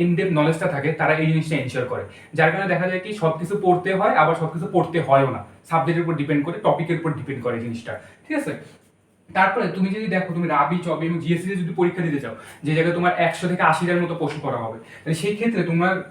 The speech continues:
ওভারঅল সিলেবাসের উপর তোমার কেমন গ্রিপ আছে, কেমন নলেজ আছে, তুমি তোমার ক্যাপাবিলিটি মানে, আহ, থিংকিং প্রসেসটা কীরকম হইতে পারে তোমার এই ওভারঅল সিলেবাসের উপর, এই জিনিসটা তারা মূলত এনশিওর করে থাকে। তাহলে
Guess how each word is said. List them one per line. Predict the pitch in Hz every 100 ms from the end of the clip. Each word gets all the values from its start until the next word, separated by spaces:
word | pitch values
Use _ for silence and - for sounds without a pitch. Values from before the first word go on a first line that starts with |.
| 185
ওভারঅল | 185 208 220 -
সিলেবাসের | 185 180 190 196
উপর | 196 -
তোমার | 180 175
কেমন | 190 196 160
গ্রিপ | 156 147
আছে, | 135 127
কেমন | 175 185 175
নলেজ | 165 170 160
আছে, | - 160
তুমি | 185 233 - - -
তোমার | 180 196 202
ক্যাপাবিলিটি | 202 214 214 214 196
মানে, | 175 175
আহ, | - 180 160 - -
থিংকিং | 226 240 240 247 233 -
প্রসেসটা | 190 196 208 214 214
কীরকম | 208 196 170
হইতে | 165
পারে | 170 147
তোমার | 156 165
এই | 165 147 151 160
ওভারঅল | 160 175 180 - - -
সিলেবাসের | 180 175 170 165
উপর, | 147 180 202
এই | 214
জিনিসটা | 214 202 165
তারা | 160 165
মূলত | 160 285 - - - - _ _ 208
এনশিওর | 214 214 214 180
করে | 143 135
থাকে। | 117 113 - -
তাহলে | -